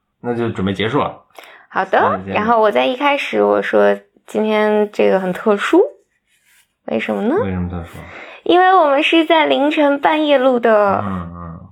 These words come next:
Speaker 1: 是。<laughs> 那个
Speaker 2: 现在两点了吧？
Speaker 1: 对，对，对。结束前我还有几个事儿想跟大家说一下。一个是我想读一下咱们一位那个听众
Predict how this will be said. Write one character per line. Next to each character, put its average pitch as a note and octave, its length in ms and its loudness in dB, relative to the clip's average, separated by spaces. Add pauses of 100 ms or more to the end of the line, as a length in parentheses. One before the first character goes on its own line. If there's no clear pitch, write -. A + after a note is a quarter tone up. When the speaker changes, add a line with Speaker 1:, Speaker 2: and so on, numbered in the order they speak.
(140)
Speaker 1:
是。 F2+ 80 -20 (480)
<laughs> - 880 -2
那 G#2+ 220 -6
个 G2+ 300 2
Speaker 2:
现 A3+ 100 4
在 A3 80 2
两 F#3 300 -2
点 - 160 0
了 - 180 -12
吧？ - 60 -6
Speaker 1:
对， - 280 -10
对， - 80 -20
对。 - 160 -12 (280)
结 D3+ 140 0
束 A#3 120 2
前 D#3+ 320 2
我 C#3 100 0
还 A2+ 140 -2
有 A2+ 220 -6
几 - 160 -14
个 E2 120 -10
事 - 280 -12
儿 D2 100 -6
想 - 180 -14
跟 G1+ 80 -18
大 G1+ 80 -18
家 - 60 -16
说 - 260 -16
一 - 40 -20
下。 - 120 -20 (760)
一 G#2+ 160 -8
个 B2 300 -2
是 G2 680 -2
我 B2+ 80 0
想 E3 180 2
读 A#2 180 -4
一 D3+ 40 -2
下 A#2+ 400 -2
咱 G2+ 220 -2
们 B2+ 140 -4
一 A#2 100 -2
位 A#2 520 -4
那 G2 160 -8
个 E2 360 -14
听 D#3 220 -6
众 D#3+ 400 -2